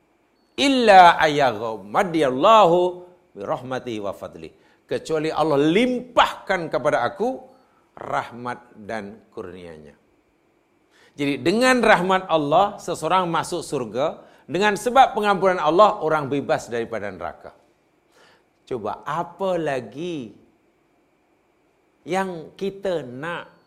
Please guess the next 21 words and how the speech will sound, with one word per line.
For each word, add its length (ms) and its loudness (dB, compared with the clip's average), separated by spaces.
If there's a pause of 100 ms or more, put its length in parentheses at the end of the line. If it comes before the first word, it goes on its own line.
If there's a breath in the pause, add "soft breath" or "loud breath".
yang 320 -6
orang 560 -8
nak 320 -10 (400)
bila 240 0
jumpa 320 -4
Allah? 400 -4 (240 soft breath)
Selain 720 6 (160)
dapat 560 4
pengampunan 800 0
yang 240 -2
dengannya 720 -2 (320)
bebas 400 -4
daripada 320 -4
neraka, 720 -2
dapat 480 2
rahmat 400 0
Allah 480 2
yang 240 0
dengannya 400 -2
masuk 240 -6
surga. 400 -12